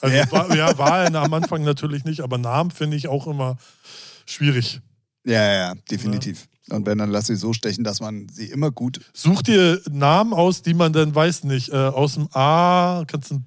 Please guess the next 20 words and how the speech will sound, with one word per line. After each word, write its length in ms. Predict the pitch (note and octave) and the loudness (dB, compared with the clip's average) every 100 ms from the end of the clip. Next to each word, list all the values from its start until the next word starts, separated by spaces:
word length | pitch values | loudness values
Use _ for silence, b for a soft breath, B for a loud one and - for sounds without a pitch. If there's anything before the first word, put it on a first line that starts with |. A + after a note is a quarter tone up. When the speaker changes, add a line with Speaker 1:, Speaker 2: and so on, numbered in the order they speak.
| _ | _
Speaker 1:
B 260 | D#3+ F#3 G3 | -6 -4 -2
machen 300 | F#3 F3 F#3 | -2 -2 -2
oder 260 | E3 E3+ | 0 2
so, 160 | E3+ B3 E3 | 0 -2 -2
<laughs> 400 | C#3+ - - - | -4 -6 -10 -12
keine 300 | - A#3 A#3 | -4 0 2
Ahnung. 460 | D#3+ D#3 F#3+ D#3+ C#3 B B D#3 | 2 0 0 -2 -6 B B -18
So, 180 | B2+ D3 | -4 0
dass 220 | D#3 D3+ | 2 0
man 160 | D3 C3 | -2 -2
da 200 | B2+ B2+ | 0 0
so 140 | C3 | -2
ein 200 | C3 B2 | -2 -4
Cover-Up, 440 | - D#3 D#3 C3 - | -2 2 2 2 0
den 140 | C#3+ | 0
neuen 240 | C3+ C#3+ | 2 2
Namen 240 | D3 B2 B2 | 4 0 0
reinmeißeln 1300 | A#2+ A#2+ A#2+ - _ _ _ _ - B2 A#2+ C3+ | 0 -2 -2 -12 _ _ _ _ 0 0 2 0
kann. 280 | C3 C3 C3+ - | 2 2 0 0
Speaker 2:
Absolut. 680 | B2+ A#2 A2 A#2 A2 G#2 | 2 2 2 -2 -2 -2